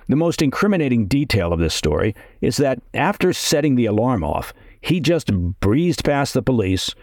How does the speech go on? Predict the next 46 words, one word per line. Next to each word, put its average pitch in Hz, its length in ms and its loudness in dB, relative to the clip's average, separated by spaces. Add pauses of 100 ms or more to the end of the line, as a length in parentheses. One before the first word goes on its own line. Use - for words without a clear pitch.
(260)
like 85 180 0
it 85 80 2
was 82 160 0
no 95 220 0
big 127 200 0
deal 87 380 0 (220)
and 107 160 0
didn't 90 220 0
say 85 220 0
a 82 80 2
word. 82 400 -2 (840)
Following 135 540 0
the 175 80 2
alarm, 90 460 0 (140)
the 101 140 2
entire 147 360 0
building 104 400 2
was 113 140 0
evacuated 127 720 0
for 98 280 0
over 104 300 0
an 117 100 2
hour. 80 440 -4 (420)
Bowman, 165 360 2
for 107 120 -2
his 151 160 2
part, 87 300 0 (320)
claims 170 340 0
it 139 100 2
was 127 220 2
a 120 240 2
simple 110 340 0
mistake. - 560 -2 (360)
He 92 140 0
explained 92 580 0
that 110 100 2
he 104 80 2
thought 95 180 0
it 101 60 2
was 101 140 0
a 123 40 0
button 107 580 -2
to - 120 -4
open 85 280 0
the 117 60 2
door. - 420 -4